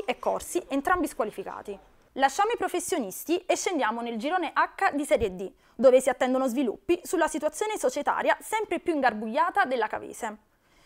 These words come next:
Ieri c'è stato il comunicato a firma di staff e calciatori, che chiedono a gran voce chiarezza alla dirigenza metelliana, soprattutto in merito al mancato versamento dei rimborsi negli ultimi tre mesi e alle nebbie che avvolgono il futuro della squadra.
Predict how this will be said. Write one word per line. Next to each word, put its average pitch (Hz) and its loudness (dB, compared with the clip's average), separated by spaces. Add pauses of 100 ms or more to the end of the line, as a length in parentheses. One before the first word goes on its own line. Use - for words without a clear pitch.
Ieri 415 6
c'è 392 2
stato - 4
il 254 -2
comunicato 311 2
a - 4
firma 370 2
di 220 -6
staff - 0
e - -2
calciatori, 196 -2 (260)
che 285 -2
chiedono 269 4
a 254 2
gran 294 6
voce 214 0
chiarezza 370 2
alla 247 6
dirigenza 247 0
metelliana, 254 -2
soprattutto 381 -2
in 247 2
merito 392 2
al 262 6
mancato 320 2
versamento 294 0
dei 254 -2
rimborsi 294 -2 (220)
negli 285 2
ultimi 392 4
tre 247 -4
mesi 196 -10 (240)
e - -2
alle 262 4
nebbie 262 2
che 277 6
avvolgono 269 4
il 233 -4
futuro 370 -4
della 196 -6
squadra. - -10